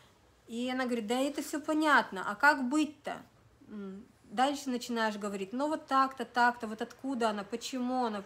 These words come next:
вот, э, зачем она тебе нужна, почему так произошло?» И тогда вопрос: «Ну так, да это всё понятно, это я всё знаю, а как быть-то?» И,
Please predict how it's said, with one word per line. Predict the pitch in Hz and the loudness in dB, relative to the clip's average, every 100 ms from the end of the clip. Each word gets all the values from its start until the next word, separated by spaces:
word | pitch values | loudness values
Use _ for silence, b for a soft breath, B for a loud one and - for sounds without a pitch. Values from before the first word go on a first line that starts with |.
| - | -10
вот, | 208 233 - - | -10 -10 -10 -12
э, | 226 196 208 - - - 208 208 208 | -10 -10 -12 -14 -14 -12 -12 -12 -10
зачем | 226 - 285 | -6 -2 0
она | 269 254 | 0 -2
тебе | 247 247 | -4 -4
нужна, | 254 233 214 214 202 | -2 -4 0 2 2
почему | 240 240 247 240 | 0 -6 -4 -4
так | 254 226 | -2 -6
произошло?» | - 208 190 185 - 185 175 - B B B B B B B B - - | -6 -8 -8 -10 -10 -10 -10 -14 B B B B B B B B -20 -12
И | 226 | -6
тогда | 233 247 | 0 2
вопрос: | 262 233 269 269 - | 2 0 -2 -2 -4
«Ну | 240 | -8
так, | 233 - 220 - | -8 -8 -10 -12
да | 220 214 240 - | -6 -2 0 0
это | 240 262 277 | 0 0 0
всё | - 269 | 0 -2
понятно, | 277 285 285 262 220 196 | 0 2 6 6 6 0
это | 202 | -2
я | 247 254 | 0 0
всё | 240 262 | -2 -4
знаю, | 247 269 254 202 | 2 6 6 4
а | 208 | 0
как | 208 285 233 | 4 4 4
быть-то?» | 254 277 - - - - _ _ B B B B B B B B - | 0 -2 -4 -16 -16 -20 _ _ B B B B B B B B -6
И, | 240 | -4